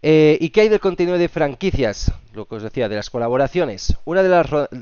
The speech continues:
una de las razones de este cambio es que queremos que los jugadores puedan disfrutar de contenido de pases de batalla en el futuro, como trajes de personajes de franquicias famosas. Aunque no está garantizado que un objeto del pase de batalla vaya a llegar a la tienda después de este cambio,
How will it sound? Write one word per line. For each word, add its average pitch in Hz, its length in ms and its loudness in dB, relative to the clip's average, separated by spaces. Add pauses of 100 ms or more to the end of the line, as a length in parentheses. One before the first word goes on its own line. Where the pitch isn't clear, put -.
una 196 200 -2
de 190 60 2
las 165 160 4
razones 139 420 -4
de 131 80 -6
este 147 180 -6
cambio 143 380 -2
es 175 180 -2
que 190 140 -2
queremos 170 300 -4
que 175 100 -8
los 151 140 -6
jugadores 143 340 -4
puedan 165 260 -4
disfrutar 143 440 -2
de 131 100 -4
contenido 160 640 -4
de 139 120 -2
pases 139 320 -6
de 139 100 -2
batalla 127 600 -2
en 151 220 -2
el 147 200 -2
futuro, 143 600 -6
como 127 300 -6
trajes 127 320 -8
de 113 80 -10
personajes 117 500 -10
de 123 120 -6
franquicias 113 640 -8
famosas. 101 560 -12 (320)
Aunque 160 680 2
no 151 240 -4
está 180 240 0
garantizado 135 580 -2
que 127 60 -14
un 127 80 -8
objeto 123 300 -8
del 110 100 -8
pase 113 240 -8
de 110 60 -4
batalla 107 380 -6
vaya 113 180 -4
a 107 40 -4
llegar 107 220 -6
a 101 60 -8
la 101 60 -8
tienda 113 260 -8
después 113 320 -10
de 98 60 -14
este 101 200 -10
cambio, 107 380 -8